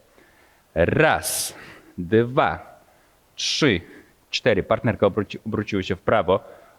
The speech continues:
od, e, prawej nogi.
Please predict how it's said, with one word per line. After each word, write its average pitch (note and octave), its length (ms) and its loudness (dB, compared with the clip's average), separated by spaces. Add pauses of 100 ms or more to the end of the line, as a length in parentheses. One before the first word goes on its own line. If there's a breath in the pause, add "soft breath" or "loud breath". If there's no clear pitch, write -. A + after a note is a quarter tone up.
(160)
od, F#2+ 320 2
e, F#2 220 4 (1600)
prawej F2 300 0
nogi. D#2+ 320 -4